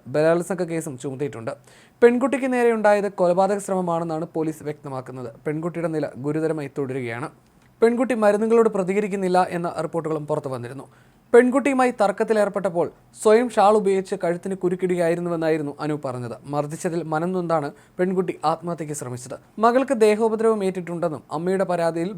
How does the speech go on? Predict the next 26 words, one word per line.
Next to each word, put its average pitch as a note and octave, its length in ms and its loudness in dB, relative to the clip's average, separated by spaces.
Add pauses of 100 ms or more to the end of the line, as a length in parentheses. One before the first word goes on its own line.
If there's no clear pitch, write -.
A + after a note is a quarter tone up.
ബലാത്സംഗം, E3+ 640 0
വധശ്രമം E3+ 480 -2
കേസുകൾ E3+ 280 -4 (120)
ചുമത്തുകയായിരുന്നുവെന്നും D#3 800 -4 (120)
പോലീസ് D3 280 -2 (360)
കഴിഞ്ഞ E3 220 0
ദിവസം D3+ 240 -8
വ്യക്തമാക്കിയിരുന്നു. C3 580 -10 (500)
ലഹരി B3 320 4
കേസിലെ A3+ 380 2
പ്രതിയാണ് E3+ 420 -2 (140)
ഇരുപത്തിനാലുകാരനായ F3 720 -2 (160)
അനൂപ് D#3 220 -4
എന്ന് D3 180 -10
പോലീസ് C3+ 300 -6
പറഞ്ഞു. B2 240 -8 (360)
പീരുമേട് F#3+ 460 2
സ്റ്റേഷനിൽ E3+ 460 -4 (220)
ഇയാൾക്കെതിരെ F3 540 0
കഞ്ചാവ് D#3+ 380 0
കേസുണ്ട്. C3+ 340 -8 (120)
അതുപോലെ F#3+ 340 0
തന്നെ F#3 160 0 (400)
തലയോലപ്പറമ്പ് B3 680 6
പോലീസ് G3+ 280 0
സ്റ്റേഷനിൽ F#3+ 360 -4